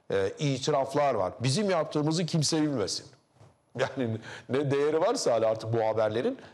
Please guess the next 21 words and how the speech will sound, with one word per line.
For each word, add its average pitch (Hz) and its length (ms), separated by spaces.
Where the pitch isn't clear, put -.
bir 123 40
de 143 100
böyle 160 320
haberler 127 520
de 98 200
yapıyorlar. 90 540
Neyse, 190 600
peki, 220 440
e, - 40
Devlet 135 480
Bahçeli 208 580
ne 170 360
diyor 135 240
şeyle 113 260
ilgili 98 240
olarak, 92 320
kayım 123 260
meselesiyle 110 500
ilgili 104 240
olarak? 190 260
Şöyle, 185 500